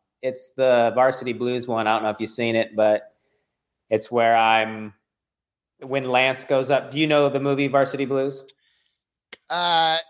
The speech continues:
Speaker 2: <sighs> that's the frat movie, right?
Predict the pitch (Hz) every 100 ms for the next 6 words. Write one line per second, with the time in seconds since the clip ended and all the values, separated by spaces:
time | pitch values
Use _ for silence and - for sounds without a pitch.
0 | _ 139 139 - - - _ _ _ _
1 | _ _ _ 175 208 - 208 175 - -
2 | 156 160 - 135 123 120 117 123 123